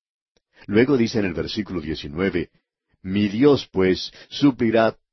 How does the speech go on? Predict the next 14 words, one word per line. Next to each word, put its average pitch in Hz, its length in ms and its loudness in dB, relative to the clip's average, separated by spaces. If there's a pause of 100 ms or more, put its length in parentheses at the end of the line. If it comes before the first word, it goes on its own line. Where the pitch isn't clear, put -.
(140)
todo 151 440 4
lo 139 140 4
que - 140 -4
os 104 200 -2
falta, 87 520 -2 (180)
conforme 127 680 2
a 110 100 2
sus 98 280 -8
riquezas 110 680 0
en 78 120 -6
gloria 107 540 0
en 101 180 -2
Cristo 107 400 -2
Jesús". - 560 -12